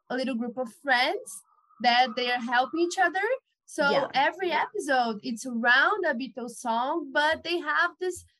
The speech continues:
Speaker 1: this problem to solve. They have this thing that they do together. So it's very nice. I think it's, uh, it's really the, the P S way to teach. It's
Speaker 2: Yes,
Speaker 1: not only
Speaker 2: exactly.
Speaker 1: like, you know,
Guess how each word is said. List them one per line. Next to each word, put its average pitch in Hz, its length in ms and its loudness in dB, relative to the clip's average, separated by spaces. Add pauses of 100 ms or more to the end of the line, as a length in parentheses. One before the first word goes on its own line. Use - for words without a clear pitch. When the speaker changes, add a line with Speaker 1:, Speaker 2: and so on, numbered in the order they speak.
Speaker 1:
this 294 160 -8
problem 311 760 0
to 285 120 -14
solve. 269 720 0
They 254 100 -2
have 247 280 -2
this 233 240 -16
thing 302 360 -2
that 254 220 0
they 240 120 -6
do 240 340 -6
together. 262 580 0 (300)
So 339 160 -2
it's 349 180 -2
very 349 300 0
nice. 440 420 2
I 285 60 -6
think 320 240 -4
it's, 302 420 -6 (240)
uh, 240 360 -2 (420)
it's - 160 -8
really 415 400 0 (280)
the, 233 180 -4
the 254 140 -6
P 359 220 0 (140)
S 285 240 4
way 233 460 2
to 247 80 -12
teach. 208 540 -10 (100)
It's 214 120 0
Speaker 2:
Yes, 185 120 6
Speaker 1:
not - 160 4
only 202 120 -2
Speaker 2:
exactly. 185 560 0 (100)
Speaker 1:
like, 233 140 -2 (840)
you 233 80 -6
know, 311 120 2